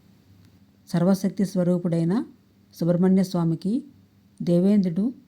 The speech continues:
దేవసేనతో వివాహం జరిపించిన ఈ రోజును సుబ్రహ్మణ్య షష్ఠిగా జరుపుకుంటారు. ఈ రోజున శ్రీ వల్లి దేవసేన సమేత శ్రీ సుబ్రహ్మణ్యేశ్వర స్వామివారికి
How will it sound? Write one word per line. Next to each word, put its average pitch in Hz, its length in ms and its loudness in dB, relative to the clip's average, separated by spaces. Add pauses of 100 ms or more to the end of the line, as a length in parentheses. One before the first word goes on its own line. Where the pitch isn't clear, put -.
(180)
దేవసేనతో 180 800 0 (420)
వివాహం 185 440 2
జరిపించిన 175 720 0 (100)
ఈ 175 160 2
రోజును 175 500 0 (680)
సుబ్రహ్మణ్య 196 500 2
షష్ఠిగా 185 560 -4 (340)
జరుపుకుంటారు. 160 760 -4 (480)
ఈ 185 140 2
రోజున 196 520 2 (680)
శ్రీ 190 220 2
వల్లి 175 340 2
దేవసేన 180 600 0
సమేత 175 580 -2 (600)
శ్రీ 190 160 -4
సుబ్రహ్మణ్యేశ్వర 180 760 0
స్వామివారికి 165 840 0